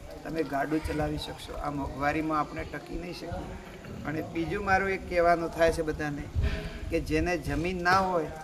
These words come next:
તો વીઘો બે વીઘો જમીન ખરીદજો. સોનું બે તોલા ચ-, વેચી મારશો તો ચાલશે. જમીન હશે તો તમને ભવિષ્યમાં કામ આવશે, કોનું તમને કામ નહીં આવે.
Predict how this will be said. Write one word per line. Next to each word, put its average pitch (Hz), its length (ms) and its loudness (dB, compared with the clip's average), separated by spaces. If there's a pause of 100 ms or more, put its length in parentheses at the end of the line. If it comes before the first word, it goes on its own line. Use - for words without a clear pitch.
(380)
તો 165 60 6
વીઘો 147 400 6
બે 170 160 4
વીઘો 165 380 4
જમીન 151 360 0 (160)
ખરીદજો. 139 540 0 (920)
સોનું 156 420 2 (300)
બે 156 120 2
તોલા 160 300 6
ચ-, - 420 -8
વેચી 147 300 -2
મારશો 170 380 4
તો 160 160 0
ચાલશે. 151 420 0 (1000)
જમીન 160 340 2
હશે 175 460 -2 (420)
તો 156 60 -2
તમને 160 360 -2
ભવિષ્યમાં 156 640 -4
કામ 160 220 -2
આવશે, 156 400 -4 (680)
કોનું 156 280 2
તમને 165 320 -4
કામ 160 280 -4
નહીં 160 320 -6
આવે. 131 120 -8